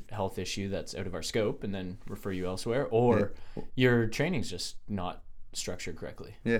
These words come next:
Speaker 1: Like, you're, something else is going on. So,
Speaker 2: Well
Speaker 1: um, but, but the, I don't think that, that,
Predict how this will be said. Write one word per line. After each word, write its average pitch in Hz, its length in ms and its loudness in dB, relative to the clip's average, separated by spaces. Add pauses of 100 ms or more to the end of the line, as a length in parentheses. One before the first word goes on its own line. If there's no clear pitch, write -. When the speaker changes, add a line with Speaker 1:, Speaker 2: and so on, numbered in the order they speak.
(140)
Speaker 1:
Like, 95 180 -4
you're, 92 300 -2
something 98 280 -2
else 101 160 0
is - 100 -4
going - 200 -6
on. - 220 -6
So, 95 280 0
Speaker 2:
Well 131 240 12 (360)
Speaker 1:
um, 113 200 4
but, 156 240 12
but 143 200 10
the, 139 440 10
I 123 80 6
don't 139 140 6
think 147 140 2
that, 123 320 6 (160)
that, 110 320 0